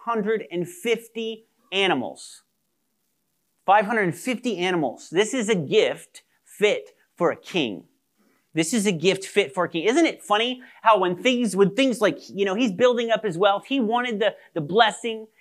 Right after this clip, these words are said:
he wanted the inheritance, you know, he wanted to be a, a big man, and he gets all this stuff. And then when it comes down to it, when you're in the place where you're splitting your family up so they'll survive, you're like, "Take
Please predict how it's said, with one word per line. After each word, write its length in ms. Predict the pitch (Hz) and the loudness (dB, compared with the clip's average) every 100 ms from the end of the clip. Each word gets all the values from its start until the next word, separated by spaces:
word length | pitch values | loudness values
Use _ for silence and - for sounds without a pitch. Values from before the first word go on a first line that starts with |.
| _ | _
he 140 | 262 269 | 0 0
wanted 320 | 233 240 202 | 2 0 -2
the 120 | 208 | -2
inheritance, 800 | 165 - 214 214 196 226 214 226 | -4 -4 -4 -4 -6 -6 -6 -4
you 60 | |
know, 120 | 220 190 | -2 -2
he 180 | 247 | -4
wanted 400 | 214 226 240 240 - - | -4 -2 -2 -6 -12 -10
to 80 | - | -6
be 220 | 175 220 | -2 2
a, 100 | 196 175 | 2 2
a 60 | |
big 260 | 160 214 190 | 2 2 2
man, 280 | 202 202 190 | 0 0 0
and 120 | 185 | 0
he 120 | 233 | 2
gets 260 | 226 240 254 | 2 2 4
all 140 | 226 | 4
this 140 | 202 | 2
stuff. 240 | - 240 - | 4 4 6
And 100 | 208 | 4
then 120 | 254 | 4
when 100 | 269 | 4
it 100 | 208 | 2
comes 280 | - 311 247 | 4 4 4
down 300 | 262 254 254 | 4 4 2
to 200 | - 214 | 0 0
it, 160 | 202 - - - | 0 -4 -18 -2
when 120 | 208 | 2
you're 140 | 220 262 | 4 4
in 80 | |
the 80 | 277 | 2
place 340 | 277 226 202 196 | 2 0 0 -2
where 60 | |
you're 100 | 175 | -4
splitting 580 | - - 247 277 277 269 - | -4 -2 0 0 -2 -6 -4
your 140 | 185 196 | -2 -2
family 640 | - 240 262 254 214 185 | 0 -2 0 0 4 4
up 140 | 165 | 4
so 100 | 202 | 2
they'll 160 | 196 196 | 2 2
survive, 480 | 190 170 214 185 170 | 2 4 6 6 6
you're 100 | 196 | 6
like, 300 | 165 127 - | 6 2 -4
"Take 420 | 214 202 214 | 2 2 2